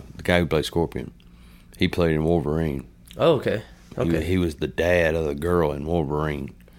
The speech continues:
Speaker 1: Uh, I knew him, but that's the only one.
Speaker 2: Yeah, and he's not, like, a big actor.
Speaker 1: Mm-mm. And Raiden kinda looked familiar, but I think, you know, his eyes are always lightning, so it,
Speaker 2: Yeah.
Speaker 1: that kinda threw me off. But he looked familiar, and he, I've probably seen him 'cause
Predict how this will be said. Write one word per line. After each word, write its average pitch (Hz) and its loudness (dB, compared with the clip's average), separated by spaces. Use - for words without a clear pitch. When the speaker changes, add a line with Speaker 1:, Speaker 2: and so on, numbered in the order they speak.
Speaker 1:
Uh, 50 -8
I 80 0
knew 92 4
him, 82 0
but 78 -2
that's 82 2
the 90 4
only 85 2
one. 90 2
Speaker 2:
Yeah, 117 2
and 104 2
he's 123 2
not, 107 4
like, 90 0
a 90 0
big 98 0
actor. - -6
Speaker 1:
Mm-mm. - -2
And 87 2
Raiden 123 6
kinda 110 4
looked 101 4
familiar, 98 2
but 85 2
I 80 4
think, 92 0
you - -4
know, 85 0
his 82 0
eyes 87 4
are 82 4
always 82 4
lightning, 82 2
so 78 -2
it, 71 -4
Speaker 2:
Yeah. 71 -2
Speaker 1:
that 71 0
kinda 85 0
threw 87 0
me 76 0
off. 73 0
But - -8
he 101 2
looked 107 6
familiar, 78 0
and 76 -4
he, 80 -4
I've 85 -4
probably 87 2
seen 85 0
him 78 -2
'cause 76 -6